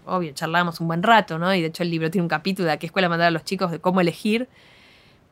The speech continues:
Pero eso es un pedacito de un gran rompecabezas.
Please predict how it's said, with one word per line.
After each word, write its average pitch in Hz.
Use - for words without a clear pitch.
Pero 214
eso 240
es -
un 220
pedacito 202
de 196
un 190
gran 196
rompecabezas. 170